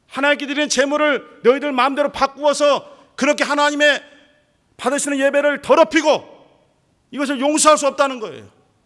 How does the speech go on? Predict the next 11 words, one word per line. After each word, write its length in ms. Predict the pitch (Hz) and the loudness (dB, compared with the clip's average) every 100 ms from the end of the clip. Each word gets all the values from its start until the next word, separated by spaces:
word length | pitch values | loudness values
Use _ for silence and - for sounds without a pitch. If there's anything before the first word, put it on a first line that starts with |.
| _ _ _ _ _ _ _ _ _ _ _ _ _ _ _ _ _ _ _ _ _ _ | _ _ _ _ _ _ _ _ _ _ _ _ _ _ _ _ _ _ _ _ _ _
진정으로 540 | - 240 247 254 254 240 | -4 -2 0 0 2 -2
하나님 380 | 254 262 269 | -2 -6 -2
만날 280 | 240 254 269 | 0 0 0
수 100 | 262 | -4
있는 100 | 277 | -4
것은 260 | 262 269 214 | -4 -4 2
내 100 | 254 | 4
안에서 380 | 285 302 294 277 | 4 2 0 0
만날 260 | 285 285 | 0 -2
수 120 | 269 | -4
있다. 280 | 240 - 120 | -10 -14 -16